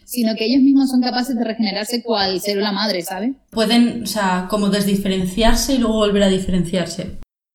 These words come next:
Speaker 1: Eso ya no entran al tanto, simplemente te dicen que cuando lo teñieron de amarillo, como no se teñía ni en médula ósea ni en ninguna otra parte salvo esos, y luego se volvía a ver ese amarillo,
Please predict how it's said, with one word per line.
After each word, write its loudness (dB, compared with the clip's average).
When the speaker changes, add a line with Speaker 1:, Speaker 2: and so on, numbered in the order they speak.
Speaker 1:
Eso 2
ya 2
no 4
entran 2
al 0
tanto, -4
simplemente 2
te -2
dicen 2
que 0
cuando 0
lo -2
teñieron 0
de 4
amarillo, 0
como -4
no -4
se -4
teñía 4
ni -2
en -6
médula 0
ósea -2
ni -4
en -8
ninguna -2
otra -4
parte -4
salvo -2
esos, -4
y 0
luego 0
se -2
volvía 0
a 0
ver 0
ese -2
amarillo, 2